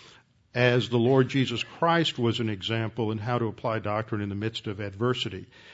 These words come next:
And then he expands the reason for this in this last, these last two, uh, clauses. For the sake of his body. Now, earlier he said, "I rejoice in my sufferings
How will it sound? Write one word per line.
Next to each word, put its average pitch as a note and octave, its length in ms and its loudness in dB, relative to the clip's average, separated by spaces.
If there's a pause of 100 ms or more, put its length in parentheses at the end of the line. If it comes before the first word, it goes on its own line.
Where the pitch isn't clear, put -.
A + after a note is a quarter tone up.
(240)
And C3+ 220 6
then G3 240 6
he D#3+ 480 2
expands C3+ 1000 0
the B2+ 400 2 (400)
reason D#3 600 2
for A#2 180 -2
this G#2+ 500 -4 (140)
in A#2+ 220 0
this A#2 320 -4
last, A#2+ 600 0 (160)
these A2+ 240 -2
last A2+ 400 -2
two, G#2+ 380 -2 (500)
uh, G2 280 -6 (1080)
clauses. B2+ 580 0 (840)
For B2+ 160 8
the A2+ 140 0
sake F3 480 2
of C#3+ 120 -4
his C3 200 0
body. C3 420 0 (720)
Now, C3 200 2
earlier E3 380 8
he B2+ 60 6
said, C3+ 480 2
"I A#2+ 80 4
rejoice B2+ 560 4
in C#3+ 80 4
my B2+ 100 2
sufferings C3+ 760 2